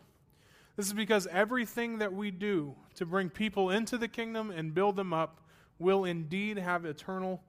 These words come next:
significance. Because we shall all be raised on the day when Christ returns, and we shall live with him forever. It's going to happen. Does it change the way you live?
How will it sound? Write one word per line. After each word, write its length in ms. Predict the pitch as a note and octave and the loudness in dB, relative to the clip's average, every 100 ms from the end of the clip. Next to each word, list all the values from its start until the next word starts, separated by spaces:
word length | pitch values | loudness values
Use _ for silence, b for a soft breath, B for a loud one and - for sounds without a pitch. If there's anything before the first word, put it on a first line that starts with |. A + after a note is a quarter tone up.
| b b | b b
significance. 920 | - F3 E3 F3 E3 D3+ C3+ B2+ - - _ _ _ b b b b | -10 -8 -4 -4 -6 -12 -14 -14 -18 -20 _ _ _ b b b b
Because 280 | F#3 F#3+ F3+ | 2 4 4
we 100 | A3 | 0
shall 240 | - G#3 | 4 4
all 480 | F3+ E3 F#3+ G3+ G3+ | 4 6 8 10 8
be 160 | G3 G3+ | 6 0
raised 460 | F#3 D#3 E3+ E3 | 0 2 0 -2
on 140 | E3+ E3+ | -4 -4
the 80 | E3+ | -4
day 260 | C#3+ C#3+ | -4 -4
when 200 | D3+ D#3+ | -4 -6
Christ 380 | D3+ C#3+ C#3 - | -8 -8 -8 -8
returns, 320 | D#3 G3+ G3 | -8 -6 -4
and 80 | F3+ | -4
we 80 | F3+ | -4
shall 380 | - F#3 F3+ D#3+ | -2 -2 0 -2
live 280 | E3+ F3 - b b b | -2 -4 -8 b b b
with 160 | G3 G3+ | -2 -2
him 320 | D#3 D#3 E3 - b b | -4 -6 -8 -14 b b
forever. 560 | - G#3 F#3 A3 F3+ C3 | -6 -4 0 0 -2 -6
It's 140 | D3+ - | -10 -6
going 260 | F#3 F#3+ | -2 -2
to 140 | F#3+ G3 | -2 -6
happen. 400 | - G#3+ G#3+ D3+ | 0 0 2 -2
Does 140 | C#3+ | -4
it 100 | D#3 | -6
change 500 | D3+ - D#3+ E3+ E3+ | -12 -10 -6 -6 -6
the 100 | G3+ | -6
way 220 | E3+ D3 | -4 -4
you 240 | D3 D#3 F3+ | -6 -8 -4
live? 420 | G#3 G#3 C3 - | -4 -6 -12 -20